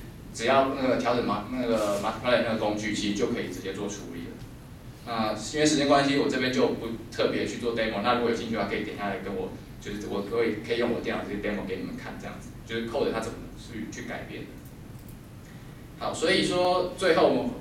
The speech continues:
就是，呃，再思考一下，就是说刚刚我们学到的东西就是 Drupal core 已经有R W D了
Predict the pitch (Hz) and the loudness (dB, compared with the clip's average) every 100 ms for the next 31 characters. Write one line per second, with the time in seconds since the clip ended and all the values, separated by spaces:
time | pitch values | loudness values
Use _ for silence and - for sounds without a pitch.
0 | - 147 156 139 135 - - - - 113 | -6 0 4 4 2 -4 -10 -14 -4 2
1 | 110 110 107 110 110 - - - - - | 4 4 4 2 0 -6 -12 -14 -16 -12
2 | - 147 147 156 160 143 139 135 135 135 | 0 0 4 4 6 6 4 4 4 2
3 | - - - - 151 170 139 117 113 127 | -4 -10 -14 2 6 8 8 6 6 6
4 | 117 117 117 117 117 - - - - - | 6 4 0 0 -2 -4 -12 -14 -14 -4
5 | 160 160 - 139 113 107 104 120 120 101 | 4 6 6 4 4 2 -2 0 2 2
6 | 98 104 104 98 | 0 -2 -2 -2